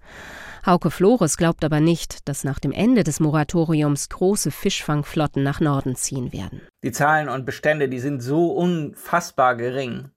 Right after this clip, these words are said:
Speaker 2: dass sie fürs Ökosystem wohl eine wichtige Rolle spielen, dass sie aber kommerziell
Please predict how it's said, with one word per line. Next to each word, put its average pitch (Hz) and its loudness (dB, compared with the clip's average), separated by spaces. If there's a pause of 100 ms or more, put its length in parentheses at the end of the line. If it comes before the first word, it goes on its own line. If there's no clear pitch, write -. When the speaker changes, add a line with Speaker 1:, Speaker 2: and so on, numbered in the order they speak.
(160)
Speaker 2:
dass - 2
sie 135 -4 (300)
fürs 147 0
Ökosystem 139 0
wohl 143 2
eine 139 -2
wichtige 127 -2
Rolle 160 2
spielen, 131 -6
dass 123 -4
sie 131 -4
aber 120 2
kommerziell 117 -2